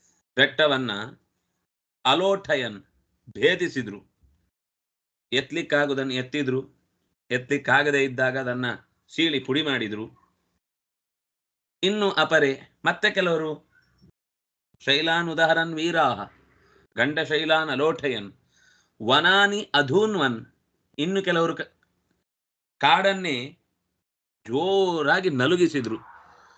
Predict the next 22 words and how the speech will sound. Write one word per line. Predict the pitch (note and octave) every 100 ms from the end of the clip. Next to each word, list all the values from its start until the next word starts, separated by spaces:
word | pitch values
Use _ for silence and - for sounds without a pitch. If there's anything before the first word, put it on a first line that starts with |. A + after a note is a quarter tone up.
| _ _ _
ಅಂದ್ರೆ | B2 C#3+ C#3
ಎಲ್ಲಿಯಾದ್ರೂ | C3+ E3+ F#3+ G3 G3+ G3+
ಇದ್ರೂ | F#3+ F3 D#3 G3+
ಅದರ | F3+ E3
ಕಿರುಚಾಟ | D#3+ E3+ E3+ E3 D#3+
ಕೇಳಿ | D#3 E3 F3+ F3+
ಅಲ್ಲಿ | D#3 D3+
ಏನೋ | D3 D#3
ಒಂದ್, | D3 B2+ - _ -
ಅಂದ್ರೆ | B2 C3+
ದನಿಯಿಂದ | C3+ A#2 D3 E3+ D#3 D3+
ಕೆಲವೊಂದ್ | D3+ C#3+ C3+ C3
ಸರ್ತಿ | B2+ A#2+ C#3+ A#2+ G#2 _ _ _ _ _ _ _ -
ಇನ್ನೂ | D3+ F#3+ G3
ಗುಟ್ಟಾದ | D3 D3 - F3+ F3+
ಜಾಗ | D#3+ D#3 D#3+
ಎಲ್ಲಿಯಾದ್ರೂ | D3+ C#3+ D3 C#3+ C#3+
ಇದೆಯೋ | C3+ C3 C#3 B2+ B2 B2+ _ _ _ _
ಅಂತ | C3 C#3
ಗುರುತಿಸ್ಲಿಕ್ಕಾಗುವ | C#3+ D3 D3+ C#3+ C#3 C3 A#2+ B2+ C3 B2
ರೀತಿಯಲ್ಲಿ | C3 C3 A#2+ C3 C3 A2 - _ _ _ _ _ _ _ _ _ -
ಜೋರಾಗಿ | A#2 D3+ E3 D#3 D3 D3 B2+